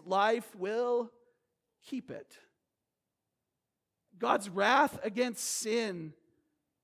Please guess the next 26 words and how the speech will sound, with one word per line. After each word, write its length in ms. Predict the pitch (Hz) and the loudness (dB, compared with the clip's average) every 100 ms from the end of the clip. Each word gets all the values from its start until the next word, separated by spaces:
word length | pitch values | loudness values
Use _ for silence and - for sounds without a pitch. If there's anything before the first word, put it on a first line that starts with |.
| _ | _
was 220 | 165 170 | -10 -8
thorough 760 | - - - 254 208 147 123 123 _ - | -12 -6 0 0 0 -4 -8 -14 _ -6
on 280 | 185 180 | -4 -4
that 280 | 151 143 - | -4 -4 -6
day, 360 | 143 127 - _ _ _ _ _ _ _ _ _ _ - | -12 -14 -16 _ _ _ _ _ _ _ _ _ _ -2
not 220 | 190 202 | 2 4
only 260 | 233 269 | 2 0
to 100 | - | 0
those 260 | 226 240 220 | 2 2 2
in 60 | 208 | -2
the 100 | 196 | -2
city, 340 | - 240 269 | 2 2 2
but 120 | 196 | -4
to 80 | 196 | -4
those 300 | 185 208 208 | -2 -2 -2
whose 200 | 214 185 | -8 -8
hearts 500 | - 202 214 - - - _ _ _ | -2 0 0 -6 -16 -16 _ _ _
clung 400 | - 220 214 226 | -6 0 2 2
on 200 | 196 196 | 0 0
to 80 | 196 | -4
the 100 | 185 | -8
wickedness 560 | 165 190 202 170 156 - | -6 -6 -8 -10 -12 -14
that 140 | 170 | -16
was 120 | 156 | -16
found 320 | - 139 135 113 | -14 -14 -12 -18
there. 200 | - | -20